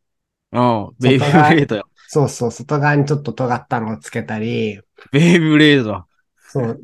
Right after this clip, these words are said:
Speaker 2: あとはなんか下の方をね、こう、セロテープとかで補強して、
Speaker 1: うん。
Speaker 2: か-、なんか摩擦を少なくして、紙がこう、ちぎれないようにしたりとかね。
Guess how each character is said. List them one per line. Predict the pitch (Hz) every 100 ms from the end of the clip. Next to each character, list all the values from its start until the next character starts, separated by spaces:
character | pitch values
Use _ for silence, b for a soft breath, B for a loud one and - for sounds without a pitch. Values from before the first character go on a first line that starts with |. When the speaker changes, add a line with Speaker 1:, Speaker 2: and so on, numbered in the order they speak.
| 151 -
Speaker 2:
あ | 135
と | 131
は | 123
な | 127
ん |
か | 110
下 | - - 156
の | 165
方 | 143 160
を | 110
ね、 | 101 127
こ | 143 120 110 107 107 - _ _ _ _ _
う、 | 202
セ | - 143
ロ | 143
テ | 147 143
ー |
プ | 110
と | 123
か | 113
で | 110
補 | - 117
強 | - 120 110
し | -
て、 | - 127 117 78 71 _ _ _ -
Speaker 1:
う |
ん。 | 110
Speaker 2:
か-、 | 98 123 _ _ -
な | 120
ん |
か | 107
摩 | 110 120
擦 | 113 117
を | 110
少 | - 117
な | 104
く | -
し | -
て、 | - 110
紙 | 107 120 117
が | 107 101 -
こ | - 107
う、 | _ _ _ _ _ -
ち | 127
ぎ | 110
れ | 110
な | 101 98
い |
よ | 95
う |
に | -
し | -
た | 107
り |
と | -
か | 104
ね。 | 143 208